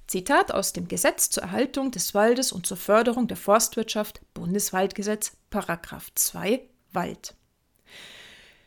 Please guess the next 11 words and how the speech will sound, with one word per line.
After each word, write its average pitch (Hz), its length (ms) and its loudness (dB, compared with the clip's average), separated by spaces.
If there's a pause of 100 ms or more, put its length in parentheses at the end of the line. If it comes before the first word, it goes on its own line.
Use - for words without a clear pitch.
(160)
Wald 311 240 8
im 330 140 2
Sinne 294 340 4
dieses 247 340 0
Gesetzes - 560 -2
ist - 280 -4
jede 220 260 2
mit 233 180 4
Forstpflanzen 208 1000 0
bestockte 247 560 -2
Grundfläche. 247 680 0